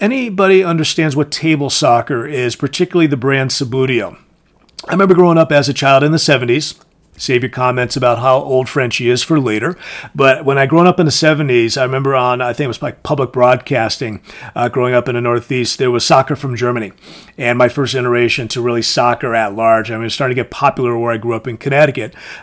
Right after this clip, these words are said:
But, uh, to see European soccer was kind of interesting. But the sponsor for that, that I saw,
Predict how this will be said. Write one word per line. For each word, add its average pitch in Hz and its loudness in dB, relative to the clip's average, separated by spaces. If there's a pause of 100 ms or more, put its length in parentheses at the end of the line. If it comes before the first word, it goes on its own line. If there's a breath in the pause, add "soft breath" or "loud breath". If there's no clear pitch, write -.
But, 131 2
uh, 123 6
to - -4
see 160 2
European 135 0
soccer 117 -4
was 123 -6
kind 151 -2
of 135 -4
interesting. 120 -4
But 214 0
the 240 2
sponsor 233 0
for 117 -2
that, 110 0
that 147 2
I 165 4
saw, 135 -4